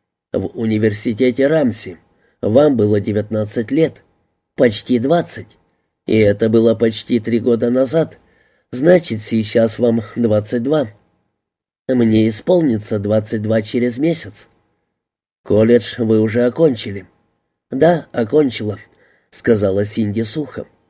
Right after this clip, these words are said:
«Я прошу прощения, мистер Клинк. Мне поручили расследовать эту жалобу, мисс Форест.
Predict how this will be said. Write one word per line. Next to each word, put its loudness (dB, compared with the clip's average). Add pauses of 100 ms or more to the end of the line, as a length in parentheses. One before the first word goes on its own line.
(540)
«Я 4
прошу 2
прощения, 0
мистер -2
Клинк. -4 (800)
Мне 2
поручили 0
расследовать 2
эту -2
жалобу, 0 (180)
мисс -2
Форест. -2